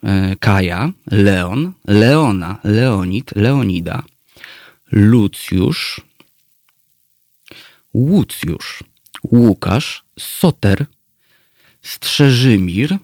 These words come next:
Teodor, Vanessa. I tu uwaga, to jest Vanessa przez W i jedno S, nie Vanessa, tylko Vanessa. I Wirginiusz. Mm, Strzeżymir mi się kojarzy z tym,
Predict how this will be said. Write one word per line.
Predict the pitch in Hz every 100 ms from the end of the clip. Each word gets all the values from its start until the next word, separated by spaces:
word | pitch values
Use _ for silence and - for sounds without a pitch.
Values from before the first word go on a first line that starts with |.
| _ -
Teodor, | 165 107 98 107 151 147
Vanessa. | 104 104 104 90 - 85 117 196 _ _ _ -
I | 104
tu | - 98
uwaga, | 95 87 82 85
to | 90
jest | 104
Vanessa | 92 95 90 - -
przez | - 85 87
W | 92 117 202 - _ -
i | 104
jedno | 92 92 87
S, | 98 143 - - _ -
nie | 104
Vanessa, | 92 90 - - - -
tylko | 107 -
Vanessa. | 95 110 101 87 - - _ - - - - - - - - _ _ _ _ _
I | 180
Wirginiusz. | 180 202 185 175 175 98 87 - - - - _ _ _ -
Mm, | 104 98 95 92 90 90 - _ _ _ -
Strzeżymir | - - - 104 110 107 98
mi | 98
się | -
kojarzy | 90 95 92 98 92
z | 85 - - -
tym, | - 92